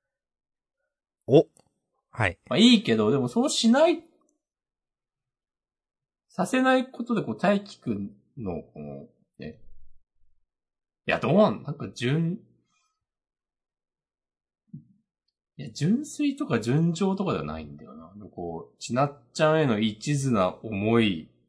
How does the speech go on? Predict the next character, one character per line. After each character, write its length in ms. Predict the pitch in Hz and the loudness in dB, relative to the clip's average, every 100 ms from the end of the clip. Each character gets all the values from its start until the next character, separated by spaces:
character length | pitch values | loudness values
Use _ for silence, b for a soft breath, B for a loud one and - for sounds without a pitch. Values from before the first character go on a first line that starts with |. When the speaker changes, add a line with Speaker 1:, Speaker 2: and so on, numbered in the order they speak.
| _ _ _ _ _ _ _ _ _ _ _ _ _ _ _ _ _ _ _ _ _ _ _ _ _ _ _ _ | _ _ _ _ _ _ _ _ _ _ _ _ _ _ _ _ _ _ _ _ _ _ _ _ _ _ _ _
Speaker 2:
が、 400 | 110 92 85 | -4 -2 -2